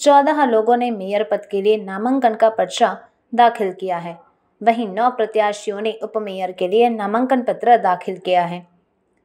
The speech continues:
हालांकि अभी भी नामांकन के शेष बचे दो दिनों में कई और दिग्गज उम्मीदवारों के नामांकन पत्र दाखिल करने की उम्मीद जताई जा रही है। फिलहाल मेयर पद के लिए नामांकन पत्र दाखिल करने वाले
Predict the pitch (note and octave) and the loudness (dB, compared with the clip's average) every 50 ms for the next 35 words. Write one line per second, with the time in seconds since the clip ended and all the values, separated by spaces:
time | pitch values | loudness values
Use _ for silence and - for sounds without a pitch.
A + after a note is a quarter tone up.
0 | _ _ _ - C#4+ D#4 D#4+ F4 F4 E4+ F4+ - C4 A#3+ A#3+ B3+ B3 C#4 C4 B3+ | _ _ _ 0 2 4 4 4 4 4 -2 -4 -2 -2 -2 -2 -2 -2 -2 -2
1 | A#3 A3+ A3+ A#3 A#3+ A#3+ A#3 A3 G#3+ G#3 G#3 A3+ A3 A3 - G#3+ G#3 G#3+ - - | -4 -4 -4 -4 -6 -4 -4 -4 -4 -2 -2 -4 -4 -2 -2 -2 -2 -2 -4 -4
2 | - G3 F#3+ - G#3 G3+ F#3+ F#3+ - A3 B3 A#3 - G3+ G3 G#3+ A3+ A3 G#3+ A#3 | -4 -4 -2 -2 -2 -2 -2 2 4 4 4 4 2 0 0 0 0 0 -2 -4
3 | A3+ - - _ _ _ _ _ _ - D#4+ E4 E4+ D#4 - - A3 A#3+ B3 A3+ | -6 -10 -16 _ _ _ _ _ _ 4 6 6 6 4 0 2 4 6 6 4
4 | G3+ F3 G3+ G3+ G3+ - A#3 A#3+ A#3 A#3 A#3 G#3 G3 G3 G3 F#3 G3 F#3+ F3+ F#3 | 4 0 -2 -4 0 2 2 0 0 0 -6 -10 -10 -10 -10 -6 -4 -4 -2 -2
5 | G3+ A3 A3 B3+ A#3+ A3 G3+ G3 F#3+ G3 G#3 A#3 B3 A#3+ C4 B3+ A#3+ A#3+ A#3+ A#3+ | -2 -4 -4 -4 -6 -6 -6 -8 -8 -6 -6 -8 -6 -4 -4 -4 -4 -4 -6 -6
6 | - A3 F#3+ E3 E3+ - - - _ G3 F#3+ F#3+ F#3 F#3 - G#3+ G3 G3 G3 G3 | -2 -2 -2 -2 -4 -6 -16 -20 _ 0 2 2 2 2 0 -2 -4 -2 -4 -6
7 | F#3 F#3+ G#3+ A3 - B3+ - G#3 G3 F#3+ F#3 G#3+ A#3+ B3 G3+ F3 F#3+ - _ _ | -4 -4 -4 -4 -4 -4 -6 -6 -10 -6 -4 -2 0 0 -2 -2 -6 -14 _ _
8 | _ _ _ _ _ A3+ A#3 C#4 C4+ C#4+ C#4+ C#4+ C#4 A#3 - - G3+ F#3 F3+ F3 | _ _ _ _ _ 0 0 2 4 4 4 4 2 0 -2 0 2 2 2 2
9 | F3 F3 E3+ F3 E3+ E3+ F3 F3 F3 _ _ _ _ _ _ _ _ _ _ _ | 0 -4 -6 -8 -8 -8 -10 -10 -12 _ _ _ _ _ _ _ _ _ _ _
10 | F#3+ F3+ F3 D#3+ G3+ A3 A3+ A3 A3 A3 - - - - _ _ _ _ - A#3 | -2 -2 -2 2 2 4 4 4 2 -2 -6 -14 -20 -20 _ _ _ _ 0 2
11 | C4+ C#4+ D#4 D#4+ D4+ D#4 - B3+ B3+ B3+ - B3+ A#3 A3+ A#3+ A#3 A3 G3+ G3 G#3 | 2 6 6 4 4 4 0 -2 -2 2 2 2 4 4 4 2 2 -2 -2 -2
12 | A3+ B3 B3 C4 C4 B3+ B3+ A#3+ A#3+ A#3 G#3+ G3+ G#3+ G#3 G#3+ G3 F#3+ - B3 B3+ | -2 0 2 2 2 2 2 2 0 2 2 0 2 4 4 2 2 2 0 0
13 | B3+ B3 A3+ A3+ A3+ A3 A3 A3+ A3+ G#3 F#3 F3 | 2 2 2 2 2 0 2 2 2 2 -2 -6